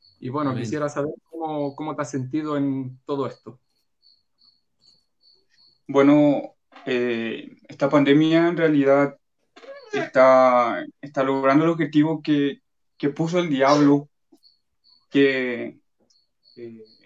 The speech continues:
Speaker 3: su, su principal objetivo fue atacar a los hijos, a los hijos de Dios y, y encerrarlos.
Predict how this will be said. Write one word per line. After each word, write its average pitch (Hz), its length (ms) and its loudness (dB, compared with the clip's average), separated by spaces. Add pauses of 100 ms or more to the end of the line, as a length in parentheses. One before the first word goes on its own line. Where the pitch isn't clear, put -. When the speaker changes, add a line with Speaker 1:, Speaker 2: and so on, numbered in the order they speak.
(760)
Speaker 3:
su, 131 240 -4
su 143 160 -8
principal 151 400 0
objetivo 175 400 -2
fue 151 480 2
atacar 135 340 0
a 139 60 4
los 147 140 0
hijos, 143 380 -2 (360)
a 123 80 -10
los 123 80 -10
hijos 143 240 2
de 131 100 4
Dios 139 320 -4 (1500)
y, 147 580 6
y 165 40 8
encerrarlos. 160 800 2